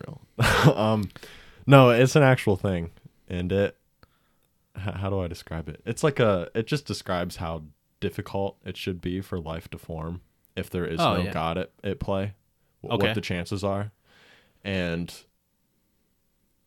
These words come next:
Speaker 1: assuming that the universe is infinitely expanding
Speaker 2: Mm-hmm.
Speaker 1: and that there are, are constant chances for there to be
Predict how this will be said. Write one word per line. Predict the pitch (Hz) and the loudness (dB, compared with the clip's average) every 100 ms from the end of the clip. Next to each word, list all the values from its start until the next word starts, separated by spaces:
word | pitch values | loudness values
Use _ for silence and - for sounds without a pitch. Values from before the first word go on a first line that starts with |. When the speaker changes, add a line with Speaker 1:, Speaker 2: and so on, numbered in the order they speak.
| _ 113 | _ -8
Speaker 1:
assuming | - 123 110 101 | -4 -2 0 -2
that | 92 - | -6 -6
the | 90 80 - _ | -8 -8 -12 _
universe | 104 90 87 85 | -8 -6 -6 -8
is | 90 80 | -10 -12
infinitely | 90 85 92 85 87 | -12 -8 -8 -8 -8
expanding | 80 - 82 80 80 87 87 - _ - | -10 -12 -10 -10 -8 -10 -12 -16 _ -6
Speaker 2:
Mm-hmm. | 113 117 - _ _ _ _ - | -4 -6 -12 _ _ _ _ -12
Speaker 1:
and | 78 78 | -10 -10
that | 76 | -10
there | 80 78 | -10 -8
are, | 73 71 _ _ _ | -10 -14 _ _ _
are | - 80 | -14 -14
constant | - - 80 - - 78 - | -12 -12 -12 -12 -12 -14 -10
chances | - 76 - 80 | -8 -8 -10 -16
for | - 82 | -14 -12
there | 78 | -12
to | 76 | -12
be | 80 78 | -12 -14